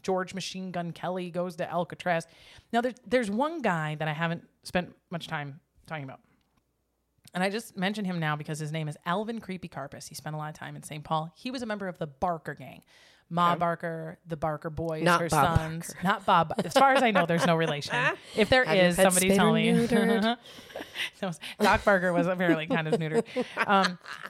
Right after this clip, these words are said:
Speaker 1: and, uh, and he helped the big kidnappings. The Barkers were not bank robbers. They were kidnappers. They kidnapped the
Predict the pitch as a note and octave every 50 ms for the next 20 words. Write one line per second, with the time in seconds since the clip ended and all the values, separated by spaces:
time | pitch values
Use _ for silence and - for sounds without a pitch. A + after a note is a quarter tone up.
0 | - _ - A#3 A3 A3 A3 G#3+ G#3+ G3+ F#3 G3+ G3 F#3 F3+ F3 F3 F#3+ F3 E3+
1 | G#3+ C#4 C#4 B3 G#3+ A3 G#3 - - G3 E3 F#3+ F3+ C#3+ C#3+ G#3 A3 F#3 E3 -
2 | G3+ F#3 D#3 D#3+ C3 - - D3+ - - D#3+ F3+ F#3+ F#3+ F#3 E3+ D3+ D#3 D3+ D3
3 | C#3 - - - - F#3+ G3 G#3 G3+ - E3 D3 C#3+ D3 C#3+ - D3 D#3 E3 -
4 | - - G3 E3 D#3 C#3 D#3 - - - - E3+ - - D#3+ D#3 D3+ D3 C#3+ -
5 | _ - C3+ A#2+